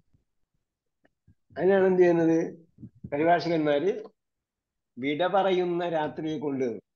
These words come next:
ആ ഇരുട്ട് എന്ത് ചെയ്യാണ്? അങ്ങോട്ട് പോവുകയാണ്. ആ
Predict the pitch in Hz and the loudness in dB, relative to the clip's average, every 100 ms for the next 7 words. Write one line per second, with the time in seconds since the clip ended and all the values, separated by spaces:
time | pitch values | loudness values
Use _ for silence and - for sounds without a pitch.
0 | - - _ 135 175 180 202 214 202 180 | -12 -12 _ -6 0 0 0 -2 2 2
1 | 175 175 160 151 151 156 160 165 170 185 | 2 -4 -6 -6 -6 -6 -4 -4 -2 -2
2 | 196 170 147 131 104 - - - - - | -2 0 0 -2 -4 -12 -16 -16 -20 -16
3 | - _ _ - - - - - - - | -16 _ _ -16 -16 -6 -2 -2 -6 -20
4 | _ _ 131 160 330 277 | _ _ -6 -4 -4 -10